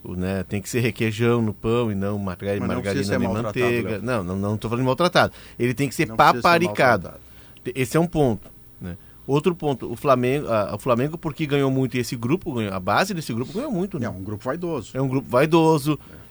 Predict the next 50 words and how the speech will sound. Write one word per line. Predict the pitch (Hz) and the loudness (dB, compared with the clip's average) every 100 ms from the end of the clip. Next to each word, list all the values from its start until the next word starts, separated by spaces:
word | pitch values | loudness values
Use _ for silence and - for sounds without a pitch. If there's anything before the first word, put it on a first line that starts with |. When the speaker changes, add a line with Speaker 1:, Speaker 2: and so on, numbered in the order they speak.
| - | -2
Speaker 1:
E | 151 | 2
me | 165 202 | 6 4
parece, | - 233 208 175 127 127 - 147 | 2 2 4 4 2 0 -4 -10
aqui | 117 - 147 143 | -10 -6 -2 0
a, | 107 82 - - | 0 -2 -10 -20
sei | - 117 | -12 -6
lá, | 120 | -4
dois | 131 135 | -4 -2
mil | 143 | -4
quilômetros, | 151 131 147 139 | -2 -4 -4 -6
Maurício, | 113 92 | -10 -10
tu | 117 | -10
que | 120 | -10
é | |
quase | 98 113 113 | -6 -6 -4
um, | 110 92 | -6 -8
um | 101 | -8
carioco, | - 104 110 123 | -4 -2 0 0
Speaker 2:
<laughs> | 147 | 0
É. | 123 101 | -4 -2
Speaker 1:
dois | 117 | -2
mil | 131 131 | 0 -2
quilômetros | 131 127 | -2 -4
de | 120 | -6
distância, | 107 135 156 139 104 - - - - - | -4 0 0 -2 -8 -12 -20 -20 -20 -6
me | 143 170 | -2 0
parece | 214 170 160 - | 2 2 2 0
que | 165 | -4
a | |
di-, | 151 139 | -2 -2
a | |
direção | 135 135 131 160 | -2 -2 -4 -2
do | 190 | -2
Flamengo | 214 190 170 | -2 -2 0
ao | 151 | -2
contratar | 156 151 143 143 | -4 -6 -6 -6
técnicos, | 135 131 143 143 120 - 151 143 - - - | -2 0 0 -2 -6 -6 -8 -10 -16 -20 -6
Speaker 2:
Faz | 123 123 | 0 2
o | |
que | |
Speaker 1:
como | 127 | 2
Speaker 2:
ela | 127 123 | 4 4
não | 117 | 2
tem | 135 | -2
coragem | 120 131 143 | 4 6 8
de | 156 | 6
Speaker 1:
Paulo | 147 | 2
Speaker 2:
fazer. | 139 139 | 0 0
Speaker 1:
Souza, | 160 156 156 135 147 143 | 2 4 4 0 -2 -4
Speaker 2:
É. | 123 | -8